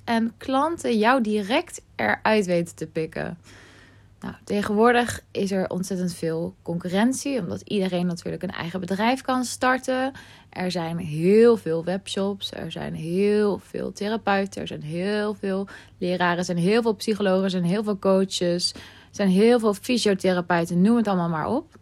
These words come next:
<laughs> Het is allemaal vrij massaal en dat komt ook omdat we een veel groter bereik hebben natuurlijk, doordat we heel veel diensten online kunnen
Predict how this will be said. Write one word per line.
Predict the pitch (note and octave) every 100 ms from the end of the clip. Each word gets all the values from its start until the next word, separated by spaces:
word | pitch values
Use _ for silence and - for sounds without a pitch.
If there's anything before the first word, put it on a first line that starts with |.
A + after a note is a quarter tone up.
| _
<laughs> | G3 F3+ D#3 - A#3 - - - - -
Het | G#3
is | A3+ -
allemaal | G3+ F#3+ F#3
vrij | E3+ F#3
massaal | F#3+ E3 - E3 D3 F3 A#3+
en | G3+
dat | F3 -
komt | F3 F3+
ook | E3+ F3
omdat | G3 E3+ F3
we | -
een | D3+ F3
veel | E3+ E3
groter | - D#3+ D#3+ E3+
bereik | F3+ F#3 G#3+ A3
hebben | E3 E3 E3
natuurlijk, | D#3 - D#3 D#3+ F3+ A3 - - - - -
doordat | D4 G#3+ F3
we | -
heel | F#3 D#3+
veel | F3+
diensten | E3+ F3+ F#3+ -
online | A3 A#3+ C4 A#3+ F#3
kunnen | - E3 E3 F#3